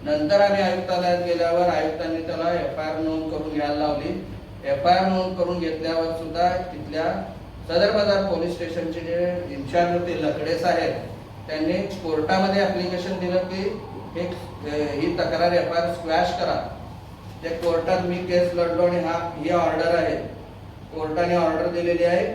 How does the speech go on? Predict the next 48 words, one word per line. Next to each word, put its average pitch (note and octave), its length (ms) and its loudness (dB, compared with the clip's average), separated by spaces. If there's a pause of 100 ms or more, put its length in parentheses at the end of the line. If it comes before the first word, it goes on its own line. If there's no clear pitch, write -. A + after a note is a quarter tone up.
की F3 80 -6
हे, E3 480 -4
ही F3 200 -6
गोष्ट E3+ 240 2
खरी D#3+ 340 -2
आहे F3 340 4
की - 360 -10
डॉक्टर D#3 320 -4
अडके D#3+ 300 0
यांच्या E3+ 420 -4
सहकाऱ्यांना D#3+ 560 -2
दमदाटी D#3+ 540 0
आणि E3 80 -2
मारामारी D#3 520 0
त्यांनी D#3 260 -4
भर D#3+ 180 0 (500)
सिटी F3 280 -4
सर्व्हे G3 220 4
ऑफिसच्या F3+ 440 2
आवारात D#3+ 400 4
केलेली D#3+ 320 -2
आहे, D#3+ 280 2 (440)
ही E3+ 100 -4
स्क्वॅश F3 480 2
करता E3+ 280 0
येत F3 180 0
नाही, F#3 220 0
रिएन्क्वायरी E3+ 540 0
करा E3 140 0
म्हणून E3 220 -2
ही E3+ 80 -2
ऑर्डर D3+ 320 2
आहे. - 480 -2 (260)
तर D3+ 60 0
त्याच्यामुळे E3+ 580 0
पहिली D#3+ 340 0
गोष्ट F3 160 4
कुमार D#3+ 280 0
करंजगे E3 400 -2
जे E3 140 -4
सांगत E3 420 2
होता G3 160 0
की E3+ 160 0
मी E3 200 -4
खोट्या E3 240 -2
तक्रारी D#3+ 380 -4
केल्या D3+ 300 -2
आहेत, - 160 -2